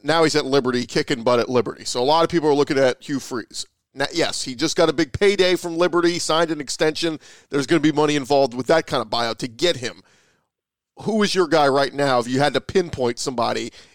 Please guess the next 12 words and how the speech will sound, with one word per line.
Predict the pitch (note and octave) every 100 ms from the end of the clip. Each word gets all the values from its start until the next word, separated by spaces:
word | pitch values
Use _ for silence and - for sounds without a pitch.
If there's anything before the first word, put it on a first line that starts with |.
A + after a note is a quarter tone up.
| -
i-, | A2+
is | A#2 C#3+ D#3 C3
Hugh | G3 F3+
Freeze | - E3 F3
the | -
number | D#3 D#3+
one | E3+ E3
target | E3 E3 E3 E3+
in | D#3+
South | D3 E3 -
Carolina's | E3 D#3 D#3+ D#3
mind? | D#3+ E3+